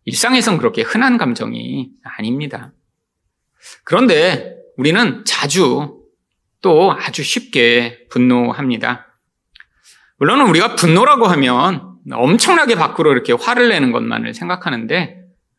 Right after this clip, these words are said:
분노는 굉장히 다양한 형태를 가지고 있습니다. 물론 엄청나게 막 화가 나서 이렇게 화를 내는 이런 그런 분노도 있죠.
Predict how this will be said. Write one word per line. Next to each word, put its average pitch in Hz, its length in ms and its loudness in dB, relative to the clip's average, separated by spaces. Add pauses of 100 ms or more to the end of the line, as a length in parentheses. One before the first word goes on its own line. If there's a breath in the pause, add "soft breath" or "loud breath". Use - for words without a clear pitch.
(180)
분노는 165 400 2
굉장히 214 500 2
다양한 127 720 -2
형태를 202 440 -2
가지고 113 500 -4
있습니다. 117 640 -8 (960 soft breath)
물론 220 260 0
엄청나게 185 600 2
막 117 380 -4 (200)
화가 233 240 0
나서 143 280 0
이렇게 117 760 -6 (160)
화를 226 300 2
내는 123 280 0
이런 127 520 -6 (840)
그런 165 240 0
분노도 143 400 -2
있죠. 139 520 -8